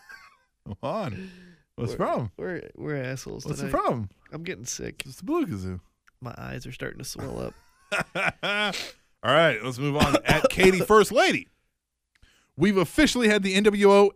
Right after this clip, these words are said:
Speaker 1: and Sting on Raw at the same time. Hashtag tweet the table."
Speaker 2: Hashtag W C W.
Speaker 1: W C W.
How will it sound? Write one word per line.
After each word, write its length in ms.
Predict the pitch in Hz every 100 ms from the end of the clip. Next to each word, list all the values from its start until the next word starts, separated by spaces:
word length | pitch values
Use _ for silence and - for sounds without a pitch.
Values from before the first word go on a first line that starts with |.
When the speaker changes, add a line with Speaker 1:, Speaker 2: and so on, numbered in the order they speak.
| -
Speaker 1:
and 340 | 196 254 285
Sting 380 | - 262 220 196
on 300 | 185 233 294
Raw 260 | 240 202 196 -
at 240 | 220 311
the 100 | 330
same 400 | 285 302 277 302
time. 540 | - 247 202 180 180 - _ _ -
Hashtag 420 | 107 - 113 117
tweet 180 | - 98
the 100 | -
table." 220 | - 85 _ _ 104
Speaker 2:
Hashtag 400 | 110 - 120 113
W 200 | 131 123
C 160 | 143
W. 340 | 139 185 135 98
Speaker 1:
W 280 | 123 117
C 140 | 98 123
W. 320 | 113 139 131